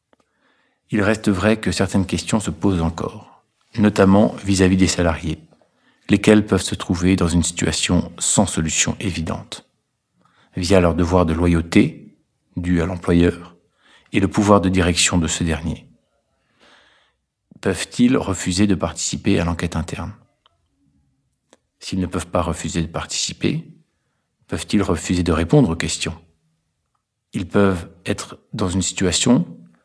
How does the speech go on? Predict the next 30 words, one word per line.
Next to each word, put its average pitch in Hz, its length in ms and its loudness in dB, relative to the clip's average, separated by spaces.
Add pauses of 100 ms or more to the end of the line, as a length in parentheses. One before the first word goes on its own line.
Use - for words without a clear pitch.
(160)
où 107 80 -2
ils 87 80 0
se - 140 -2
voient 95 240 4
contraints 107 460 2
d'accepter, - 840 -2 (840)
ou 110 80 -8
se - 140 -8
sentent 123 280 0
contraints 98 360 -2
d'accepter, - 600 -6 (440)
sans - 220 0
que 104 100 -2
ce 90 140 -2
soit 95 220 -2
dans 87 80 2
leur 82 180 0
intérêt. - 460 -8 (1400)
La 92 80 -4
question 87 340 -4
du 82 100 -2
droit 82 180 -2
au 78 60 -4
silence, - 680 -4 (500)
du - 120 -6
droit 92 300 4
à 85 40 4
ne 82 100 2
pas 85 200 -2
s'auto-incriminer, 82 1200 0